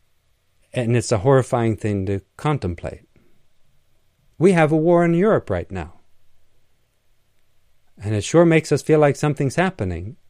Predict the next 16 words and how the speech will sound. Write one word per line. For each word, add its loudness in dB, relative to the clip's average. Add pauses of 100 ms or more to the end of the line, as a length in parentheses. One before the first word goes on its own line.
(880)
because 0
otherwise 4
the 2
only 0
new 2
thing 2
that's 0
happening 0
is -2
when 2
the 2
next -2
electric -2
car 2
is -2
released. -6